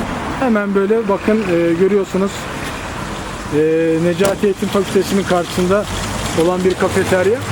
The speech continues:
Bu arada, e, Beyin Spor aynı zamanda, e, üyesi ve buradan, e, maçları da çok rahatlıkla izleyebilirsiniz diyoruz. Sevgili arkadaşlar işte kardeşim Yasin Bozbey'in bacanağının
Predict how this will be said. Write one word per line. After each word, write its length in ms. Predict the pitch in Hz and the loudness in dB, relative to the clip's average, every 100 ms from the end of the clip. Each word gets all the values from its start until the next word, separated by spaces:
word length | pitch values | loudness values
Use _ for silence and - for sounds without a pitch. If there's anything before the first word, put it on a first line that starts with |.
| - - - - - | -2 -2 -2 -2 2
Bu 80 | 196 | 4
arada, 300 | 226 240 269 240 | 4 2 2 2
e, 380 | 220 214 214 226 233 - - - - 151 | 0 0 0 0 -2 -4 -4 -2 -2 2
Beyin 200 | 208 262 | 2 2
Spor 420 | - 233 254 262 240 - - - - - 190 | 0 2 2 2 0 -2 -2 -2 -2 0 2
aynı 220 | 185 202 | 2 2
zamanda, 540 | 190 208 202 202 208 | 2 2 2 2 0
e, 460 | 226 202 185 196 202 | 0 0 0 0 2
üyesi 320 | 214 202 - 294 - - - - | 2 0 -2 -4 -2 -4 0 2
ve 180 | 196 240 | 2 2
buradan, 280 | 226 226 | 2 0
e, 200 | 254 220 196 196 196 196 208 | 0 0 2 2 2 0 2
maçları 400 | 214 226 - 220 | 2 2 0 2
da 100 | 208 208 | 2 2
çok 180 | 247 - | 0 2
rahatlıkla 400 | 208 196 202 220 | 2 0 0 0
izleyebilirsiniz 680 | 190 208 208 220 220 202 | 2 2 2 0 0 2
diyoruz. 220 | 185 196 226 - - - - - - - - - - - | 2 2 -2 -4 -4 -4 -2 -2 -2 -2 -2 -2 -2 0
Sevgili 220 | 190 196 | 2 2
arkadaşlar 420 | 196 202 190 208 196 - | 0 -2 0 0 0 -2
işte 240 | - 208 240 - - - - - - - - - 214 | 0 0 0 -2 -2 -2 -2 -2 -2 -2 -2 -2 0
kardeşim 500 | 196 196 202 - 240 | 0 0 0 0 0
Yasin 380 | 220 214 - 240 | 0 -2 -2 0
Bozbey'in 520 | 226 240 214 214 226 | 2 2 0 0 2
bacanağının 640 | 196 190 220 220 220 240 233 | 0 2 2 2 0 0 0